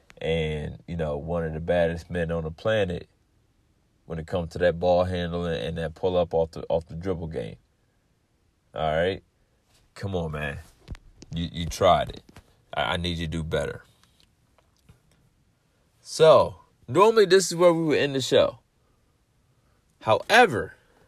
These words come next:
I got something that I know some of y'all gonna hate,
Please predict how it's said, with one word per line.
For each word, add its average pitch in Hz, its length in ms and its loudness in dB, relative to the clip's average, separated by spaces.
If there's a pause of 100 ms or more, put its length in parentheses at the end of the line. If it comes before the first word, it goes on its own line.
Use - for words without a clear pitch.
(680)
I 208 300 6
got 165 300 4
something 131 580 -6 (840)
that 113 120 4
I 151 60 6
know 147 180 4
some 165 220 2
of - 40 -4
y'all 151 180 8
gonna 131 200 4
hate, 165 280 0